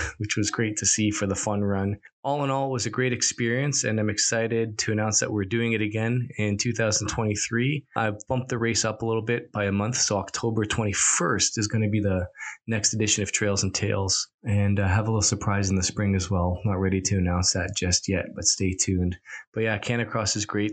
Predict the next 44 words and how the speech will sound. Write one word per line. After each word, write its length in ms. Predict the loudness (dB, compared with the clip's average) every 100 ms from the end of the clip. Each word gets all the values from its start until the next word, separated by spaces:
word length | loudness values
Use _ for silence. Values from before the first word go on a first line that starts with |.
| -4
Moving 280 | -2 0 0
forward 440 | -2 -2 0 0 -2
into 160 | -4
two 140 | -4 0
thousand 320 | 0 0 0
twenty-three, 840 | -2 -2 -2 -4 -4 0 2 2
I'm 140 | 2
signed 340 | 0 2 2 0
up 220 | -2 -4 -2
this 320 | 0 0 0
year 400 | 0 2 2 -2
for 160 | -2 -2
something 380 | 0 2 0
called 380 | 0 -2 -2 -4 -6 -2
Iron 440 | 0 0 0 -2
Paws, 640 | 0 0 0 0 0 0 -2
and, 380 | -2 2 2 2
uh, 180 | 0 0
what 240 | -2 -2
Iron 300 | -2 0 -2
Paws 320 | -2 -2 0 0
is, 220 | 0 0
is 100 | -2
pretty 240 | -2 0
much 200 | 2 2
a 60 | 0
stage 400 | 0 0 0 0
race 420 | 0 2 0 -2 -4
with 180 | -4 -2
your 100 | -2
dogs 420 | 0 0 0 -2
to 100 | -2
get 160 | -2 -2
you 100 | -2
kinda 300 | 0 0 0
through 240 | 0 0
the 80 | 0
winter. 400 | 0 0 0 -2 -2
It 40 |
starts 680 | -2 0 0 0 0 -2 -4
typically 480 | -4 -2 -2 0 0
on 140 | 0
January 580 | 0 0 0 0 0 0
first, 600 | 0 0 0 0 -4 -10